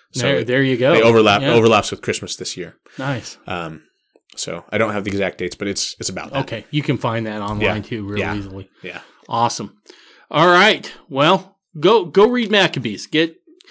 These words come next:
Speaker 2: I, I feel like that book too is really good to read towards the end of the year, those books, because it kind of fires you up and gets you ready for
Speaker 1: Yeah,
Speaker 2: whatever's
Speaker 1: yeah, yeah.
Speaker 2: coming the next year. But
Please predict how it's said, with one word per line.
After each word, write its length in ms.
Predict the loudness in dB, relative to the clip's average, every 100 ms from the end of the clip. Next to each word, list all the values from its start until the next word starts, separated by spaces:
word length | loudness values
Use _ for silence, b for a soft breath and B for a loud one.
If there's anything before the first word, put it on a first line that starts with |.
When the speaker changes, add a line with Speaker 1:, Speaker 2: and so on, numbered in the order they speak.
| B B B
Speaker 2:
I, 180 | -10 -8
I 240 | -6 -4 -2
feel 240 | 2 4
like 160 | 4 2
that 200 | -2 0
book 180 | -4 -2
too 220 | 0 0
is 120 | 0
really 300 | -4 -4 -4
good 240 | -4 -6 -6
to 80 |
read 300 | -8 -8 -10
towards 300 | -10 -8 -6
the 120 | -6 -6
end 140 | -6
of 80 | -6
the 100 | -6
year, 240 | -6 -6
those 220 | -8 -10
books, 320 | -8 -10 -10 -12
because 480 | -12 -6 -8 -8
it 640 | -16 _ _ _ _ _ -8
kind 140 | -6
of 60 | -4
fires 340 | -4 -4 -6 -10
you 80 |
up 220 | -14 -16 -12
and 80 |
gets 220 | -10 -8 -8
you 60 |
ready 280 | -8 -8 -8
for 360 | -10 -12 -8 -4
Speaker 1:
Yeah, 180 | -2
Speaker 2:
whatever's 360 | -2 -2 -4 -4
Speaker 1:
yeah, 60 | -4
yeah. 40 |
Speaker 2:
coming 240 | -4 -4 -6
the 40 |
next 320 | -8 -10 -14
year. 180 | -16 -16 _
But 180 | -16